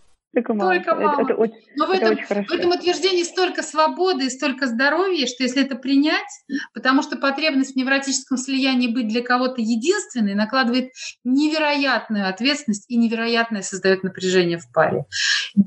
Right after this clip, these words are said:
Speaker 2: Каждый день выбирать своего партнера, потому что именно он для тебя определяет твою жизнь сейчас по своим выборам, это не то же самое, что, э, относиться к нему как к единственному, неповторимому и незаменимому. Это рождает очень сильную тревогу.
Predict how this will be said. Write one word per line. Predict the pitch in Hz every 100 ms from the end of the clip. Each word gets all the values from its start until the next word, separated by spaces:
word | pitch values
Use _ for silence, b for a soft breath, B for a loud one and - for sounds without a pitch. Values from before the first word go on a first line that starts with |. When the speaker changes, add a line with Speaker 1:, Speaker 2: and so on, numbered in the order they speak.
| -
Speaker 2:
Каждый | 311 349 294 302
день | 302 330
выбирать | 262 233 302 294
своего | - 254 285 285
партнера, | 240 233 285 240
потому | 208 233 240 277
что | 269 247
именно | 262 254 233 233
он | 254 240
для | 208
тебя | 208 196 220 196
определяет | 208 202 220 202 185
твою | 202 202
жизнь | 202 214 180
сейчас | - 202 - 185 185
по | -
своим | - 214 202
выборам, | 233 370 269 190 B B 233
это | 240
не | 233
то | 240 294
же | 247
самое, | 247 208 240 208
что, | - 202 190 190 B B -
э, |
относиться | 190 190 202 226 214 240 - 214
к | 214
нему | 214 208
как | 185 -
к |
единственному, | 214 190 254 - 196 185
неповторимому | 190 190 - 214 240 220 196 208
и | 254 220
незаменимому. | 202 190 180 175 170 160 156 -
Это | 220 214
рождает | 190 190 214 196
очень | 180 -
сильную | - 190 175 170
тревогу. | 180 170 160